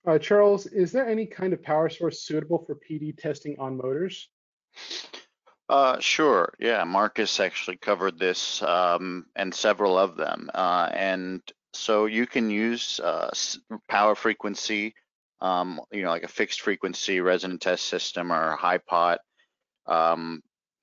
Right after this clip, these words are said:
Speaker 2: as it, you know, if it's P D free or, or making sure to use the filters, uh, that Marcus had mentioned. Um, we can use high voltage filters, uh, to filter out any noise or, or harmonics from this, the, the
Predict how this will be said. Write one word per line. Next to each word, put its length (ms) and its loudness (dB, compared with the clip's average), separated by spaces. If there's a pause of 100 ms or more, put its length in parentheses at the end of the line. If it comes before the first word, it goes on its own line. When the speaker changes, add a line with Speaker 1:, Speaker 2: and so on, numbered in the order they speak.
Speaker 2:
as 220 0
it, 320 -2
you 100 -4
know, 160 -2
if 200 -2
it's 120 -6
P 220 -2
D 140 -2
free 460 0
or, 520 2
or 240 0
making 300 -4
sure 280 -2
to 80 -4
use 420 -4
the 80 -10
filters, 680 0
uh, 380 2
that 200 -2 (500)
Marcus 420 -2
had 160 -6
mentioned. 500 -4
Um, 260 -4
we 100 -8
can 180 -10
use 420 -6
high 200 0
voltage 400 -2
filters, 680 -2 (560)
uh, 140 2
to 80 -2
filter 400 2
out 160 4
any 180 -2
noise 440 -2
or, 200 -2 (100)
or 200 -2
harmonics 480 -2
from 180 -10
this, 380 -8
the, 300 0
the 300 0